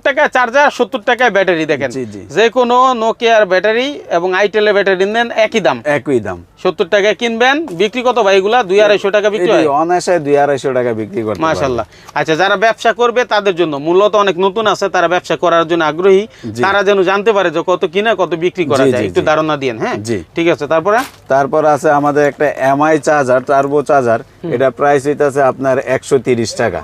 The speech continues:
Speaker 1: <clears throat> মাশাআল্লাহ, একশো তিরিশ টাকায় আপনারা এমআই এর টার্বো চার্জার
Speaker 2: জি।
Speaker 1: পাচ্ছেন, ঠিক আছে? একশো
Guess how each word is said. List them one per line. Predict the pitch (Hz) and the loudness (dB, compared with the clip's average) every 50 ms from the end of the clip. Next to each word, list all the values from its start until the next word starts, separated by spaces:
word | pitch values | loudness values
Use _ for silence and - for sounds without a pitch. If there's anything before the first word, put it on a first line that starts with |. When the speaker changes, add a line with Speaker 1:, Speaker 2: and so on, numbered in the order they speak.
| - - - - - | -12 -12 -6 -2 -2
Speaker 1:
<clears throat> | - 233 240 233 208 180 165 | 0 2 2 2 0 0 0
মাশাআল্লাহ, | 170 170 156 - 170 147 143 143 139 139 | -2 -2 -2 -2 -4 -4 -2 -2 0 2
একশো | 160 185 202 - - - - 180 190 196 190 - | 2 2 0 -2 -4 -8 -4 -2 0 0 0 -2
তিরিশ | - 170 160 170 - | -4 -4 -4 -4 -4
টাকায় | - 202 196 175 202 196 196 | -4 -4 -2 0 0 0 0
আপনারা | 185 175 180 185 180 180 180 | 0 0 -2 -2 0 2 2
এমআই | 165 156 160 170 175 | 2 2 2 2 0
এর | 180 170 147 _ | 0 0 0 _
টার্বো | 170 180 180 170 160 | -2 -2 -2 -2 -4
চার্জার | 147 - 147 135 135 139 | -2 -2 -2 -2 -2 -2
Speaker 2:
জি। | 147 | -2
Speaker 1:
পাচ্ছেন, | 135 110 127 127 117 110 107 107 - | -2 0 0 0 -2 -2 -6 -12 -12
ঠিক | - 156 170 | -8 -4 -4
আছে? | 170 - - 190 131 - - - - - _ | -2 0 0 -2 -2 -2 -6 -14 -20 -10 _
একশো | - 180 196 - - - - - 202 214 220 | -2 -2 -2 -2 -4 -6 -4 -2 0 0 0